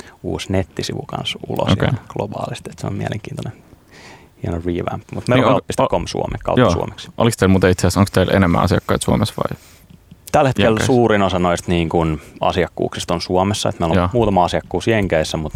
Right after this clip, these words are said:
Speaker 1: Suomessa on suuri osa tällä hetkellä.
Speaker 2: Okei. Hei, kiitos paljon haastattelusta ja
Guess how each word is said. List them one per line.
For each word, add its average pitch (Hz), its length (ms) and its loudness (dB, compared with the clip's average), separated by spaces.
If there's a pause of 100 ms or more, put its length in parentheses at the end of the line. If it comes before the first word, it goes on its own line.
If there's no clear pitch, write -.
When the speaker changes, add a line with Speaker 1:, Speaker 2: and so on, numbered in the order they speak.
(100)
Speaker 1:
Suomessa 80 380 -2
on - 40 -8
suuri - 240 -4
osa - 140 -4
tällä - 180 -4
hetkellä. 120 300 -6 (200)
Speaker 2:
Okei. - 160 0 (760)
Hei, 160 180 2
kiitos 123 240 2
paljon 98 220 2
haastattelusta - 680 -2
ja - 80 0